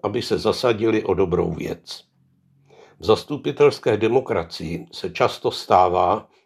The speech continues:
zejména při nízké volební účasti, že vláda v některé oblasti sice reprezentuje parlamentní většinu vzešlou z voleb, ale nikoli většinové veřejné mínění.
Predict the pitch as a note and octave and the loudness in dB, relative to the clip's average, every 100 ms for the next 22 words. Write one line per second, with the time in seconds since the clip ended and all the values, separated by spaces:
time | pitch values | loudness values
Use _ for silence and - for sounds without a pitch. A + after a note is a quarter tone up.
0 | _ - G2+ G2 A#2 A#2+ A#2 - F#2+ G#2 | _ -2 0 2 2 2 0 -6 -6 -4
1 | A2+ - B2+ G#2 A2 A#2+ A2+ F#2 E2+ - | -6 -2 -2 2 2 2 -2 -6 -10 -8
2 | F2+ - - G#2+ B2+ - _ - - - | -8 -8 -10 -8 -8 -10 _ -20 -20 -20
3 | - A2 A2+ C#3+ E3 C3+ F2+ G#2+ B2+ - | -2 2 4 6 4 2 0 0 -2 2
4 | E3+ C3 A#2 A2 D#3 - - F#2 - C3+ | 4 4 2 2 0 0 -6 -10 -6 -8
5 | C3 B2 G#2 - A#2 G2+ B2 A#2 B2+ B2+ | -2 0 0 0 -2 0 0 -2 2 2
6 | - A#2 A#2+ C3 A2+ B2 G2 G2 F#2 - | 2 4 4 2 -2 -4 -4 -4 -4 -2
7 | B2+ A2+ A#2+ B2 A2 F2+ E2+ - F#2 F#2+ | 0 0 -2 -2 -2 -2 -4 -4 0 0
8 | - - _ _ _ - - - G#2 G2+ | 0 -6 _ _ _ -20 -20 -4 2 4
9 | G#2 A2+ - C3+ C#3 D3 - - F#2 F#2 | 4 0 4 6 6 0 -4 -8 -6 -4
10 | G#2+ - C3 B2+ C3 B2 G2 F2+ G2+ G2+ | -4 0 2 4 2 2 0 2 2 4
11 | G#2 F#2 F#2 F#2+ F2 D#2+ F2 | 2 0 -4 -2 -2 -4 -10